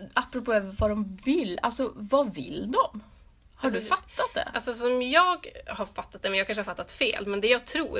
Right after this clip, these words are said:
Speaker 2: det är ju liksom att de vill sprida skräck, de vill skapa, alltså, s-, rädsla, för det skapar segregation och liksom, eh, ja, de, de har liksom blivit tillbakatryckta i Syrien och därför så vill de sprida liksom sitt budskap vidare till oss som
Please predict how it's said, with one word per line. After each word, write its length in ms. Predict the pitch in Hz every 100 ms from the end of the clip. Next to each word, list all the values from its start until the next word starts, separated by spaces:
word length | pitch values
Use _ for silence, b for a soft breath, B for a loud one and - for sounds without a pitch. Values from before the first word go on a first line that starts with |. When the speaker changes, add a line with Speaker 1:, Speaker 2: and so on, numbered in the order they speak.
| 190
Speaker 2:
det 80 | 226
är 100 | 226
ju 60 |
liksom 280 | 196 190 180
att 200 | 180 -
de 200 | 240 240
vill 140 | 208 202
sprida 460 | - 202 190 180
skräck, 560 | - - 262 262 - -
de 180 | 208 196
vill 260 | 190 185 B B B
skapa, 480 | - - 202 190 -
alltså, 220 | 208 220
s-, 200 | 202 - 220
rädsla, 640 | 220 208 190 185 - 226
för 120 | 226
det 140 | 214 214
skapar 380 | - 196 -
segregation 1080 | 196 - 190 185 180 - 254 254 254 247 226
och 60 | 208
liksom, 500 | 202 - 185 185 B B B B B -
eh, 380 | - - - - - - -
ja, 120 | 208 B B - -
de, 240 | 233 214
de 120 | 233
har 60 | 240
liksom 200 | 233 214
blivit 260 | 202 190
tillbakatryckta 720 | - 214 196 196 - 220 - 196
i 60 |
Syrien 440 | 185 220 202 185 180
och 60 |
därför 220 | 185 190 196
så 100 | 185
vill 180 | 180 175
de 720 | 175 170 180 180 - 202 202 -
sprida 640 | - - 190 175 175 175 -
liksom 280 | 214 - 170
sitt 220 | 196 -
budskap 380 | 175 - - 180 - -
vidare 400 | 185 180 180 185 -
till 160 | 185
oss 340 | - - - -
som 220 | 180